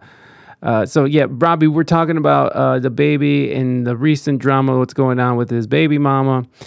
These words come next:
and, uh, we've been, we've been at it for a while now. Got, uh, got one talent, and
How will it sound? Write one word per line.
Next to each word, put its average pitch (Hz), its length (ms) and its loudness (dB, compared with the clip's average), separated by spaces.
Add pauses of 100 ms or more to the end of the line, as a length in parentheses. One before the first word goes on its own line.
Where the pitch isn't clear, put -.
(280)
and, 120 440 -2
uh, 110 280 -2
we've 120 180 -4
been, 117 260 -2
we've 143 160 -2
been 127 160 0
at 120 180 0
it 107 80 -6
for 113 120 -4
a 110 60 0
while 113 280 -2
now. 113 320 -2
Got, 139 520 -2
uh, 127 220 2
got 151 260 0
one 180 220 2
talent, 151 540 0
and 135 320 0